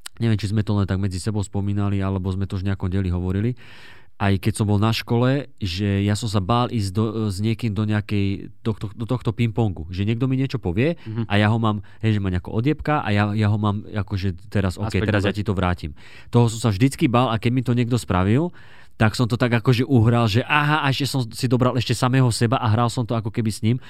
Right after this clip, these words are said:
Speaker 1: lebo som sa bál ísť do toho, že ja budem trapný, že proste nič, nič nedám a len sa zosmiešním.
Speaker 2: Áno, áno, áno.
Speaker 1: A jak som začal robiť stand-up a jak sme my začali fungovať medzi,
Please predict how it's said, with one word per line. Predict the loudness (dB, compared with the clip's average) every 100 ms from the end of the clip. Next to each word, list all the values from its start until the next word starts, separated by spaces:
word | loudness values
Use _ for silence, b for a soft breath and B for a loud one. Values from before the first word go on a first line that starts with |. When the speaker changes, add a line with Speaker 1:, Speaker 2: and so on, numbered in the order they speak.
| B
Speaker 1:
lebo | 0 2 4
som | 2
sa | 0 2
bál | 4 2
ísť | 0 2
do | 2
toho, | 4 4 4 0 B
že | B 2
ja | 2
budem | 2 0
trapný, | 2 0 0 -2 0
že | -2
proste | 0 -4 0 0
nič, | 0 2 2 2 0
nič | 0 0
nedám | 2 2 4 2
a | 2
len | 0 0
sa | 0
zosmiešním. | 0 0 -2 0
Speaker 2:
Áno, | -2
áno, | -2 -4
áno. | -4
Speaker 1:
A | 2 2
jak | 2
som | 0
začal | 0 0 0
robiť | 0 -2
stand-up | 0 2 2
a | 0
jak | 0 0
sme | 0
my | 2 2
začali | 0 0 2 0
fungovať | 0 0 0
medzi, | 2 -2